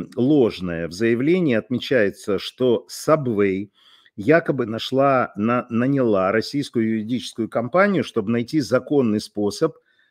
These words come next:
собирать р-, роялти с российских франчайзеров, так как западные компании не могли получать отчислений из-за введённых российскими банками ограничений.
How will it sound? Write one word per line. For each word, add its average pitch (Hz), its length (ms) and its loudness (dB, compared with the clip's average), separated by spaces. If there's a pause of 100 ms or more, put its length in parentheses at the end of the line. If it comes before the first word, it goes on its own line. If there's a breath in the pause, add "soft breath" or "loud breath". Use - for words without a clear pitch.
(140)
собирать 143 720 2 (120)
р-, 110 300 4
роялти 120 680 2
с - 140 -8
российских 120 640 -4
франчайзеров, 107 920 -2 (300)
так 143 180 2
как 120 160 0
западные 107 540 0
компании 156 500 0
не 131 140 2
могли 131 320 0
получать 101 640 -2 (260)
отчислений 143 840 0
из-за 104 200 -2
введённых 120 520 -2
российскими 113 640 -4
банками 104 520 -4
ограничений. 87 880 -10